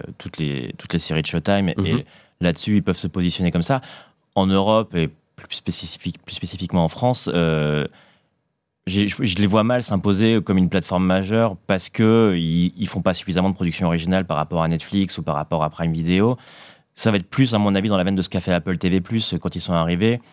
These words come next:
Speaker 1: avec quelques productions très ciblées, probablement de bonne qualité, parce qu'aujourd'hui, on
Speaker 2: Mhm.
Speaker 1: peut le dire, les productions de Paramount Plus, euh, sont vraiment de bonne qualité, elles sont bien produites, c'est des bonnes séries. Euh,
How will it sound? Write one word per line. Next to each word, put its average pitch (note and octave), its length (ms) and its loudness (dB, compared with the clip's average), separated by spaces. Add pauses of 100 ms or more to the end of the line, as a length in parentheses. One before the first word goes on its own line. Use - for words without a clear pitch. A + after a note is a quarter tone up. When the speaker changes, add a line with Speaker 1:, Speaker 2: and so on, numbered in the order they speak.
(360)
Speaker 1:
avec F#2 360 -2
quelques A#2+ 240 2
productions G2+ 400 0
très F#2+ 140 -2
ciblées, G#2 500 2 (440)
probablement B2+ 320 2
de B2 60 4
bonne A2 140 4
qualité, G#2 260 2
parce F#2+ 140 0
qu'aujourd'hui, F2+ 320 0
on G2 80 2
Speaker 2:
Mhm. A2 100 4
Speaker 1:
peut F#2 60 -2
le G2 60 2
dire, G#2+ 180 2
les F#2 80 2
productions F2 380 -4
de - 20 -6
Paramount F2 260 2
Plus, G2+ 320 -4
euh, D#2+ 140 0
sont F2 160 -4
vraiment G2 260 2
de G2+ 60 -2
bonne F2+ 160 0
qualité, F2+ 300 0
elles F#2+ 40 -2
sont - 140 -8
bien G2 160 0
produites, G2 320 -2
c'est - 80 -10
des E2 80 -2
bonnes G2 160 2
séries. F#2+ 400 -2 (520)
Euh, D2+ 560 0